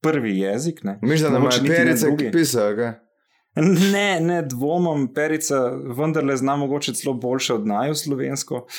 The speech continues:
Speaker 1: pa
Speaker 2: To je res.
Speaker 1: zagotovo, ne. Mi, oklepaj, grupa prijateljeva, zaklepaj, nas je skupaj že dolgo časa. Določen prijatelj, ko ji ga nečemo imenovati, prijatelj je delal prenovo, eh, spet ne bom omenil prostora, da ne bo preveč očitno,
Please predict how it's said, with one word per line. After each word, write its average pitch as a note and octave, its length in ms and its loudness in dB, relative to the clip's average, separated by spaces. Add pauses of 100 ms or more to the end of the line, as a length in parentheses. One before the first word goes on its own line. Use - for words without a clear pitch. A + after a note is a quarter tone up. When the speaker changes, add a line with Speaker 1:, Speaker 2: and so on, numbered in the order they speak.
(120)
Speaker 1:
pa - 80 -4
Speaker 2:
To - 60 2
je - 60 0
res. A#2+ 120 2
Speaker 1:
zagotovo, D#3 580 -2
ne. A2 140 -6 (560)
Mi, D#3+ 540 2
oklepaj, E3+ 600 0 (100)
grupa D#3+ 400 0
prijateljeva, F#3 1000 0
zaklepaj, F3 640 -2
nas D3+ 200 -2
je C#3+ 80 -2
skupaj - 420 -2
že D3 160 0
dolgo D3+ 320 0
časa. - 520 -4 (720)
Določen A3 800 0 (500)
prijatelj, C3+ 560 0
ko C3+ 200 -2
ji C3 120 2
ga A2 140 0
nečemo A2 460 0
imenovati, G3+ 680 -2 (520)
prijatelj F3 560 0
je D#3+ 60 2
delal E3+ 320 0
prenovo, C3 500 0 (120)
eh, A#2 420 -2
spet C3+ 360 -4
ne B2+ 80 -2
bom B2+ 120 0
omenil B2+ 280 0
prostora, B2+ 460 -2
da A2 120 0
ne G#2+ 100 0
bo A#2 160 -4
preveč A2+ 400 -2
očitno, F#3 600 -4